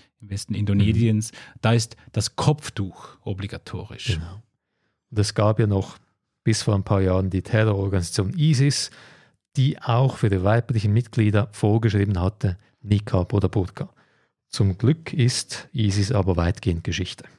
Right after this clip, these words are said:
Speaker 1: Vermutlich ein, der wichtigste Aspekt dürfte kultureller Natur sein. Also einfach lokale, regionale, kulturelle
Speaker 2: Mhm.
Speaker 1: Gegebenheiten, bei denen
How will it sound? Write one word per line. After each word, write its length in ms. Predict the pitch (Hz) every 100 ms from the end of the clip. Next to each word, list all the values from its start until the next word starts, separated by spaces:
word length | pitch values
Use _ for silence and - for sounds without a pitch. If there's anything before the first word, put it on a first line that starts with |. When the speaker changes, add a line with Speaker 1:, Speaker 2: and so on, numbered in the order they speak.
| _ _ _ _ _ _ _ _ _ _ _ _
Speaker 1:
Vermutlich 600 | - 113 139 139 123 123
ein, 240 | 113 107 95 - _ _ _ -
der 300 | 104 98 92 98 -
wichtigste 720 | _ 101 120 151 - 151 - 143
Aspekt 580 | - - 131 - - - - _ -
dürfte 420 | 117 - 107 104 - - _ _ _ _ _ _ -
kultureller 600 | 120 113 95 104 110 101
Natur 400 | 92 - - 87
sein. 240 | - -
Also 180 | 95 101
einfach 220 | 98 -
lokale, 640 | 104 - - 117 139 135 123 - - _ -
regionale, 760 | 113 107 98 101 117 120 117
kulturelle 880 | 113 - 110 101 110 120 120 113 113 - _ _ _ _
Speaker 2:
Mhm. 160 | 113 85
Speaker 1:
Gegebenheiten, 1040 | 92 117 156 131 127 135 135 135 135 131 _ _ _
bei 80 | 101
denen 440 | 107 104 104 101